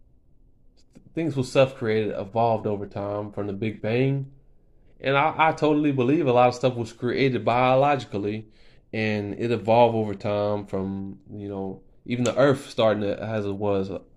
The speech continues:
hot atmosphere, dinosaurs, then, you know, plants and, you know,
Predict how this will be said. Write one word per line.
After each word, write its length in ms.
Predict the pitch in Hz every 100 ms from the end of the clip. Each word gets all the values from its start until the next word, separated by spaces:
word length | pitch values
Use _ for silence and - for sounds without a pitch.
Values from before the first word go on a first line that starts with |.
| -
hot 280 | 123 123 107
atmosphere, 840 | 120 117 113 123 120 120 117 113 - - -
dinosaurs, 760 | 113 117 110 123 117 117 110 113
then, 360 | 110 107 104
you 60 | 117
know, 180 | 107 104
plants 480 | - 127 123 -
and, 380 | 117 110 107 98
you 80 | 98
know, 320 | 104 101 -